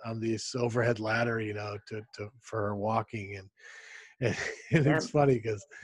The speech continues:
Speaker 1: I mean, sh-, she is the first one up. She wants to get up early. She's pushing my wife to start earlier every day. "I just wish we could start."
Speaker 2: <laughs>
Speaker 1: I just, w-, and then at the end of the day, like yesterday again, she said it. She, she, she'll routinely say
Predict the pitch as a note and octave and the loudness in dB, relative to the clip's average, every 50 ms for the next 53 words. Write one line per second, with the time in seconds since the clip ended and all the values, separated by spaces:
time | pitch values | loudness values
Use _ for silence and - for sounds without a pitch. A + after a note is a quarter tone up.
0 | - - - - - - A#2+ A#2+ A#2+ B2 A#2 A2 G#2+ G2+ G2 - _ _ _ _ | -18 -18 -18 -18 -12 -4 -2 0 2 2 2 0 -2 -4 -8 -14 _ _ _ _
1 | _ _ _ - B2+ C3 - - _ _ _ - - - - C#3 D3 D#3 D#3+ D#3+ | _ _ _ -14 -12 -12 -12 -16 _ _ _ -10 -8 -4 2 6 8 10 10 10
2 | D#3 C#3+ C3 B2 A#2 A2+ - B2 - - C3+ C#3+ D3+ C#3 - D#3+ D3+ C#3+ C3+ A#2+ | 10 8 6 4 0 -2 -6 -8 -2 4 6 6 6 6 6 4 6 6 6 4
3 | A2+ A2+ - - C3+ C3 C3 C3+ C3+ C#3 C3 - - C3 A#2+ B2+ A#2+ A#2 A2 - | 0 0 0 2 4 4 4 4 2 0 -2 -2 -4 -2 0 2 0 0 0 0
4 | C3 C3 B2+ C3 C3 B2 - D3+ C#3+ - - - D3+ D#3 D3 - D3 C3 B2 A#2 | 0 0 2 2 0 0 0 -2 -2 -2 0 4 4 6 6 4 2 2 2 2
5 | A#2+ A#2+ A#2 A2+ A#2 A#2+ A#2 - - - - - C3+ B2 B2 A#2 A#2+ A2 G2 G2 | 0 0 2 2 2 2 2 0 -6 -12 -6 -2 0 2 2 2 2 0 0 -2
6 | F#2+ F2+ F#2 G2+ G2+ - _ - - - A#2 A2+ A#2 A#2+ A2+ G#2+ G2 F2+ F#2+ A2 | -6 -6 -6 -8 -10 -12 _ -20 -12 -4 -2 0 2 2 2 2 0 -2 -4 -8
7 | A#2+ _ _ - - - - - - - _ _ - A2+ C#3+ D3 G3+ G3 - - | -12 _ _ -20 -18 -18 -18 -18 -20 -20 _ _ 0 0 2 4 4 2 4 2
8 | E3+ D3 - - D3+ C3+ - D3+ D3 - - - - - - _ _ _ _ _ | 0 0 2 0 2 4 4 4 4 4 0 -6 -8 -10 -12 _ _ _ _ _
9 | _ _ _ _ - A#2+ C3+ C#3 C#3+ B2 C3 B2+ - - - - - - - - | _ _ _ _ -6 -4 -2 -2 -2 -2 -4 -8 -10 -10 -14 -16 -14 -14 -14 -2
10 | - C3+ C3+ C#3+ D3 D3 D3 C#3+ B2 A#2+ C#3+ D3+ E3+ F3+ F3+ D#3+ D3+ C#3 C3 C#3+ | 0 4 6 8 8 8 8 6 6 8 8 8 10 8 8 8 8 8 8 6
11 | C#3 C#3 C3+ B2+ B2 B2 G#2+ - B2+ C#3 C3+ C3 - B2 B2 B2 A#2 A#2 A2+ A#2+ | 6 6 4 4 2 0 0 2 2 2 2 2 -2 -2 -2 -2 -2 -2 -2 -2
12 | B2 A#2 G#2 - A2 G2+ - A2+ G#2+ G2+ G2+ - - G#2+ G#2 - - - - A#2+ | -4 -4 -4 -6 -8 -6 -4 -4 -4 -4 -6 -8 -10 -10 -10 -10 -10 -8 -6 -6
13 | A#2+ A2+ G#2+ A2+ A2+ - - C3 A#2+ A#2+ A#2+ C3+ C#3+ C#3 - - C#3+ C#3+ C#3 C3 | -6 -6 -6 -10 -10 -6 -2 -2 0 2 4 4 4 4 4 4 2 4 4 2
14 | B2+ A#2+ A#2+ A2 - - B2 A#2 A2+ A#2 A2+ A2+ | 0 0 -2 -2 -2 -2 -2 -2 -2 -2 -4 -4